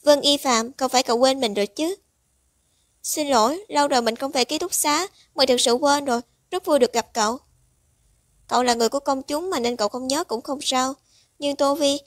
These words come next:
cậu thực sự thay đổi rất nhiều đó. Mình còn nhớ một tháng trước cậu vẫn chưa như thế này. Đúng rồi, đôi lúc khi người ta giấu danh tính của mình quá lâu, họ quên mất thân phận thật của mình và ngược lại, không phải sao? Hôm trước anh trai đến đón mình thôi,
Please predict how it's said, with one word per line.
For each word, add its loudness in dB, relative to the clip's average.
cậu 0
thực 0
sự -2
thay -2
đổi 4
rất -4
nhiều 0
đó. -2
Mình -4
còn 2
nhớ 2
một 0
tháng 0
trước -4
cậu -2
vẫn 0
chưa 0
như 0
thế -4
này. -6
Đúng 0
rồi, -2
đôi 0
lúc 0
khi -2
người 0
ta 0
giấu 2
danh -2
tính -4
của -8
mình -4
quá 0
lâu, -4
họ 2
quên 4
mất -6
thân -2
phận -2
thật -4
của -6
mình -6
và -2
ngược -4
lại, 0
không -8
phải -4
sao? -2
Hôm -2
trước -2
anh -4
trai 2
đến 0
đón 0
mình -2
thôi, -4